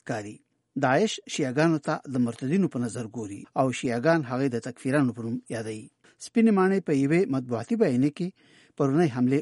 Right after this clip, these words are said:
وغندلې او ویل چې دا تشدد د امریکا هغه عزم پیاوړی کوي چې په عراق او سوریه کې د اسلامي دولت د ماتولو لپاره کړی دی.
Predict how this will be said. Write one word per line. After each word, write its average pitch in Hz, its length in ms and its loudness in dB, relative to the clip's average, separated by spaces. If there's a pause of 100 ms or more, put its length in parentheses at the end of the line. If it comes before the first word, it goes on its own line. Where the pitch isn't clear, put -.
وغندلې 135 480 0 (480)
او 127 120 -2
ویل 156 400 2
چې - 160 -10
دا 147 100 2 (220)
تشدد 127 480 -8
د - 20 -8 (120)
امریکا 120 260 -4 (100)
هغه 147 240 -4
عزم 123 240 -4
پیاوړی 113 380 -6
کوي 131 180 -4 (400)
چې - 120 -12
په - 140 -8
عراق 135 280 0
او 117 140 -6
سوریه 123 320 -8
کې 156 100 -6 (100)
د - 20 -6 (100)
اسلامي 120 340 -2
دولت 123 260 -2
د 120 140 -6
ماتولو 147 380 -6 (320)
لپاره 127 300 -6 (100)
کړی 107 200 -10
دی. - 100 -20